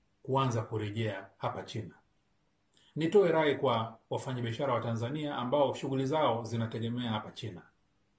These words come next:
Tafadhali wasilianeni na makampuni mnayoshughulika nayo ili kuthibitisha kama kweli na wao wameanza shughuli za uzalishaji, ili kama wameshaanza, basi muendelee na shughuli zenu za biashara.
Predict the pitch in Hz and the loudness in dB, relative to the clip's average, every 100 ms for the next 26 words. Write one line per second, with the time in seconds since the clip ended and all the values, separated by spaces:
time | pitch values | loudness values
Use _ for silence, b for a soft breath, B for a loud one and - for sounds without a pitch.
0 | _ _ _ b b b b _ _ _ | _ _ _ b b b b _ _ _
1 | _ 117 110 117 143 147 143 120 - 120 | _ -8 -4 0 2 2 0 -2 -4 -2
2 | 110 127 151 151 156 - _ _ _ _ | 0 0 -2 -2 -4 -12 _ _ _ _
3 | - 117 120 127 127 120 190 151 135 127 | -8 -4 -4 -2 -2 2 2 0 -2 -4
4 | - 120 113 110 123 147 135 135 - _ | -4 -4 -4 -4 -2 0 0 -4 -10 _
5 | _ - 175 143 127 123 117 117 160 131 | _ -4 -2 -2 -6 -4 -4 -4 -4 -6
6 | 143 131 110 147 139 120 113 139 127 113 | -4 -6 -4 -2 -2 -2 -2 0 0 -2
7 | 104 117 120 113 104 - 208 117 107 101 | -2 -2 -2 -4 -8 -4 -2 0 -2 -2
8 | 104 101 160 110 101 107 _ _ _ - | -6 -6 -6 -6 -8 -12 _ _ _ -6
9 | 147 131 196 185 147 - 160 147 123 107 | -4 0 2 4 2 0 0 0 0 -4
10 | 107 107 - 110 110 107 110 120 107 - | -2 -2 -2 -2 0 0 0 0 -2 -6
11 | _ _ _ _ _ _ _ _ _ 110 | _ _ _ _ _ _ _ _ _ -10
12 | - 107 101 113 110 101 95 92 - 104 | -8 -6 -4 -2 -2 -4 -8 -12 -10 -10
13 | - | -12